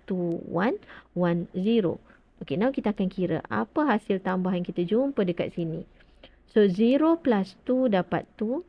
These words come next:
Negative one plus one akan dapat zero. Two plus one, three. Negative one plus zero adalah negative one. Okey, now hasil yang kita jumpa ni adalah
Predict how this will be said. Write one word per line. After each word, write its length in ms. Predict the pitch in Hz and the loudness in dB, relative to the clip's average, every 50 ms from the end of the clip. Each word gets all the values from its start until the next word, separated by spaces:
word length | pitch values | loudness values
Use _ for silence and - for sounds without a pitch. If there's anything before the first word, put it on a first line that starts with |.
| _ _ _ _ - | _ _ _ _ -4
Negative 880 | 196 190 190 190 196 220 254 294 302 269 240 233 226 - - 208 208 208 - | -2 0 0 2 2 2 2 2 0 0 0 -2 -2 -2 -2 -4 -4 -4 -6
one 640 | 233 220 208 226 240 220 180 175 185 220 269 302 - _ | -4 -2 0 2 2 2 2 2 2 0 -2 -4 -6 _
plus 320 | - 214 202 196 202 - - | -2 0 0 0 0 -2 -4
one 480 | 233 220 254 233 185 160 170 208 233 247 | -2 0 0 0 0 0 -2 -4 -4 -4
akan 360 | - 175 170 - 170 170 165 | -4 -6 -4 -4 -4 -4 -4
dapat 280 | 170 170 - 170 175 185 - - - 196 180 - | -4 -4 -4 -4 -4 -6 -8 -10 -10 -10 -6 -4
zero. 400 | 185 170 160 160 165 - 190 294 339 - _ _ _ _ _ _ _ _ - | -4 -2 -2 -2 -2 -4 -4 -4 -6 -10 _ _ _ _ _ _ _ _ 0
Two 240 | 311 320 330 311 311 | 2 2 4 2 2
plus 320 | - 226 190 180 190 - - | 2 2 2 2 0 -2 -2
one, 280 | 196 180 165 175 175 - | -2 -2 -2 -2 -4 -4
three. 400 | 208 208 247 262 262 262 262 262 | -4 -2 -2 0 0 0 -2 -2
Negative 480 | 247 196 180 175 175 180 170 - 180 - - | -2 -2 -2 -2 -2 -4 -4 -6 -8 -8 -6
one 200 | 175 175 175 175 | -6 -6 -6 -6
plus 320 | - - 165 165 165 165 170 | -6 -6 -6 -4 -4 -4 -4
zero 480 | - 190 202 208 233 226 226 233 233 240 - - - _ - _ _ _ | -4 -2 -2 0 0 0 0 0 -2 -4 -8 -14 -20 _ -20 _ _ _
adalah 400 | - 160 165 160 170 165 170 170 | -8 -6 -4 -4 -4 -4 -4 -4
negative 480 | 170 175 180 175 180 175 - 175 170 - | -4 -4 -4 -4 -6 -6 -8 -10 -10 -8
one. 240 | - 123 120 - - - - - _ _ _ - | -10 -10 -10 -10 -12 -16 -20 -20 _ _ _ -8
Okey, 320 | - - - 196 - - - _ _ _ - | -8 -8 -6 -10 -10 -12 -14 _ _ _ -8
now 480 | 208 185 196 208 226 247 294 339 359 - _ _ _ - | -4 -2 0 2 2 0 0 -2 -6 -10 _ _ _ -4
hasil 480 | - 220 226 240 - - - 370 415 415 | 0 0 0 0 0 -2 0 0 2 4
yang 160 | 311 247 226 | 4 2 2
kita 320 | 208 220 202 - 208 196 | 0 -2 0 0 0 0
jumpa 560 | 190 - 214 190 196 190 - - 196 185 180 190 | 2 2 2 2 0 0 0 0 2 2 2 2
ni 240 | 214 254 285 269 - - | 2 0 0 -2 -4 -4
adalah 720 | 175 185 180 180 185 185 185 190 196 196 208 226 254 302 | -4 -2 -2 0 0 0 0 0 2 2 2 2 2 2